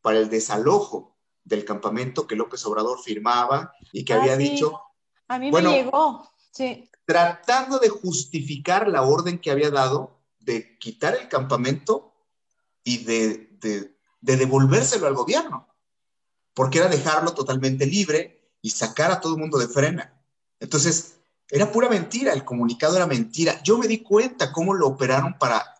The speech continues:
Speaker 1: públicamente, mediáticamente, quedar bien librados, es decir, es decir, sostener la decisión de por qué se estaba.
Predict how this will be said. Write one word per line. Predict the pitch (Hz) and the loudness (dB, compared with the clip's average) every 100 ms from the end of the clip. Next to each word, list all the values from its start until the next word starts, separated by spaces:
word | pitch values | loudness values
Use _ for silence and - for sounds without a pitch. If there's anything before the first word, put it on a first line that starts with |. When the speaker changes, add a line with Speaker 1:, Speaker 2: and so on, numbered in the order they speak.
| _ _ _ - | _ _ _ -2
Speaker 1:
públicamente, | 196 233 233 190 175 156 156 | 0 0 0 0 0 -2 -4
mediáticamente, | 156 123 131 - - 160 143 135 139 | -4 0 -2 -2 -4 -4 -2 -2 -2
quedar | 127 107 117 | 0 0 0
bien | 117 120 139 | 0 -2 -2
librados, | 156 147 139 143 107 | 0 2 2 -2 -4
es | |
decir, | 104 - 139 139 - _ - | -6 -2 -2 -2 -6 _ -6
es | 127 | -2
decir, | 143 160 | 0 0
sostener | 151 139 117 - 131 127 156 214 - _ _ - | -2 -2 -2 -4 -4 -2 0 0 -4 _ _ -4
la | 113 | -2
decisión | 113 110 107 143 139 139 - _ _ _ _ _ _ | 0 -2 -2 2 2 0 -6 _ _ _ _ _ _
de | - 117 107 | -12 -4 -4
por | - - 113 104 | -4 -4 -4 -4
qué | 156 160 | -2 0
se | 139 | 0
estaba. | 131 127 107 95 | -2 0 0 -2